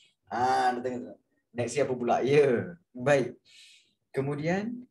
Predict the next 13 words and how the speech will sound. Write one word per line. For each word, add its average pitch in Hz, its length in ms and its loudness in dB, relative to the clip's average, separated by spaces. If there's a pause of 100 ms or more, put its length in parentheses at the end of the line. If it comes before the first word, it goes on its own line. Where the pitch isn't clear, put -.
(100)
perjanjian 143 480 -4
lapan 147 320 -10
belas 131 160 -8
empat - 320 -10
puluh 123 160 -4
dua, 117 240 -2
setahun 139 800 -6
kemudian. 113 480 -4 (720)
Sultan, 139 640 -2
ah, 123 400 2
James 143 320 -4
Brooke 123 240 -4
dengan 156 240 -4